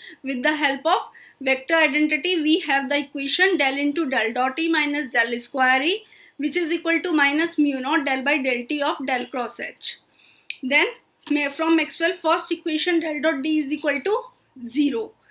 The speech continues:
Del dot D is equal to zero and D is equal to epsilon naught E, means del dot E is equal to zero. That means this part is zero.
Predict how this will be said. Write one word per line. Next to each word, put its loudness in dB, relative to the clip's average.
Del 2
dot 4
D 4
is 2
equal 0
to 2
zero 2
and 6
D 6
is 0
equal 0
to -4
epsilon 2
naught 2
E, -8
means 2
del 2
dot 0
E 6
is 2
equal -2
to -6
zero. -10
That 0
means 4
this 0
part 4
is -2
zero. -2